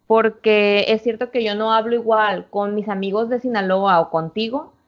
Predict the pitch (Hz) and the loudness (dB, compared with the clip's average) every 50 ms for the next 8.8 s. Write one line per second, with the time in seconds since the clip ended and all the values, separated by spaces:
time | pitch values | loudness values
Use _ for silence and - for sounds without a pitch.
0 | _ _ _ _ - 226 214 214 214 208 214 196 208 196 180 175 180 185 196 190 | _ _ _ _ 0 2 2 2 0 0 -2 -4 -4 -4 -2 -2 0 0 2 4
1 | 180 170 156 - - - - 190 196 190 180 175 - 190 170 156 156 - - 196 | 4 4 2 0 -2 -2 -2 0 0 0 0 -2 -2 -4 -4 -4 -4 -6 -8 -8
2 | 185 _ - 190 180 185 185 185 190 196 202 208 208 208 196 196 208 202 - 208 | -4 _ 0 2 2 0 0 -2 -2 0 0 0 -2 -4 -6 -8 -10 -10 -12 -14
3 | 196 - - 196 196 208 214 208 185 - - 185 185 175 170 165 165 160 160 _ | -14 -10 -8 -6 -4 -4 -4 -4 -6 -4 -4 -4 -4 -4 -4 -6 -6 -8 -6 _
4 | - 190 185 190 196 202 196 196 196 196 196 196 196 196 - - 202 196 185 185 | 0 0 0 0 -2 -4 -4 -4 -4 -2 0 0 -2 -2 -2 0 2 2 4 4
5 | 185 180 175 170 170 - - 160 156 151 156 165 175 180 185 190 - 185 185 180 | 2 2 0 -2 -6 -8 -12 -12 -8 -4 -2 -2 -2 -2 -2 -4 -4 -4 -4 -4
6 | 175 - 202 214 240 254 247 226 - 220 202 190 180 214 220 202 190 185 _ - | -6 -8 -10 -8 -8 -8 -8 -8 -10 -12 -10 -6 -6 -6 -6 -6 -8 -10 _ -8
7 | 226 226 233 240 247 247 240 - 254 233 233 220 220 220 226 240 262 285 262 220 | -8 -6 -6 -6 -8 -8 -10 -8 -6 -4 -4 -4 -4 -4 -4 -4 -4 -6 -4 -4
8 | 190 185 185 185 190 208 233 247 240 220 185 185 185 170 156 | -2 -2 -2 -2 -2 -4 -4 -4 -4 -6 -6 -6 -6 -10 -14